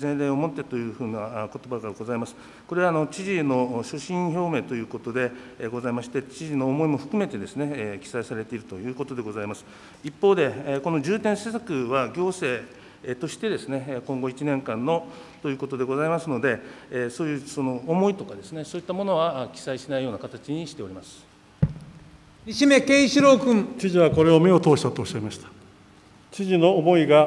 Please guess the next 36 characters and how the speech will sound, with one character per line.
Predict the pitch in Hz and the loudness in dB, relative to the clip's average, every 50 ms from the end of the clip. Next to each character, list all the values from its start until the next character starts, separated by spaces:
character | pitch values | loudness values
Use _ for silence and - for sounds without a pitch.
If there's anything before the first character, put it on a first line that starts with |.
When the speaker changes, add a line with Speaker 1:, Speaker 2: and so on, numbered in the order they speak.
| - - | 4 0
Speaker 3:
私 | - 147 - 175 165 - | -4 -2 0 0 2 4
は | 165 156 | 4 6
弱 | 175 190 175 | 6 6 4
く | 165 | 4
な | 143 | 2
っ | 127 | 2
た | - 139 | 0 -2
ん | 117 | -2
じ | 117 | -2
ゃ | - | -2
な | 127 | -2
い | 127 | -2
か | 127 | -2
な | 131 143 | -4 -4
と | 135 139 | -4 -6
い | |
う | - | -8
気 | - | -8
が | 110 101 | -8 -6
し | - 123 | -6 -8
ま | 110 98 | -8 -10
し | - | -10
た。 | - - - - - - _ - - _ - - _ _ - - - - - | -14 -18 -20 -20 -20 -20 _ -20 -20 _ -20 -20 _ _ -20 -20 -20 -16 -2
前 | - 190 208 | 2 2 4
も | 180 | 6
言 | 160 147 | 6 4
い | 131 | 4
ま | 127 | 0
し | - - | -2 -6
た。 | - | -10
あ | - - - - - - - - - - _ _ _ _ _ - - - _ _ _ _ - | -14 -16 -18 -20 -20 -20 -20 -20 -20 -20 _ _ _ _ _ -20 -20 -20 _ _ _ _ -4
の、 | 160 156 151 151 151 151 - - - - | 0 2 4 4 2 2 -2 -10 -6 -4
い | 202 | 0
ろ | 165 180 180 | 2 4 6
ん | 175 | 8
な | 175 170 170 170 | 8 8 6 6